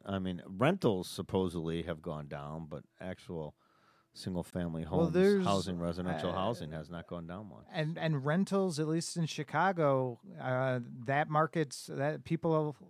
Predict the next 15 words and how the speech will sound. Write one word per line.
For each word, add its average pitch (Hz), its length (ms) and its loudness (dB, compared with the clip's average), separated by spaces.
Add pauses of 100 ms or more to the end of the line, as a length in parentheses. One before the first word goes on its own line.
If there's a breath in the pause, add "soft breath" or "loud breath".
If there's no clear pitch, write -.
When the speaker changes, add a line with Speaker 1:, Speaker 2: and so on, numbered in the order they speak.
(420)
Speaker 2:
firsthand 160 640 2
are, 139 240 4
are 139 180 2
telling 147 380 0
me 151 420 2 (320 soft breath)
that 131 240 2 (120)
they're 156 300 4
seeing 147 400 0
rents 147 380 0
go 139 240 4
up 151 180 4
and 143 100 2
up, 196 180 4
and 123 100 0
that's 156 140 0